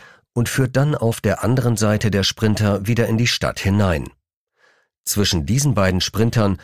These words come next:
stehen an diesem Tag vier Pylonen. Diese Pylonen,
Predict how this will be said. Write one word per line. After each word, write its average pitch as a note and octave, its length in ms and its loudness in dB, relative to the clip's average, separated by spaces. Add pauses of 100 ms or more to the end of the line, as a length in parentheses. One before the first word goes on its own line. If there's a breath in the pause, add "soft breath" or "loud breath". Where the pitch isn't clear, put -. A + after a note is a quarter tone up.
(140 loud breath)
stehen B2+ 400 0
an G#2 160 0
diesem B2+ 280 0
Tag G2 360 -2
vier D#2 340 -2
Pylonen. G#2 680 0 (920)
Diese D3+ 360 0
Pylonen, F#2 680 0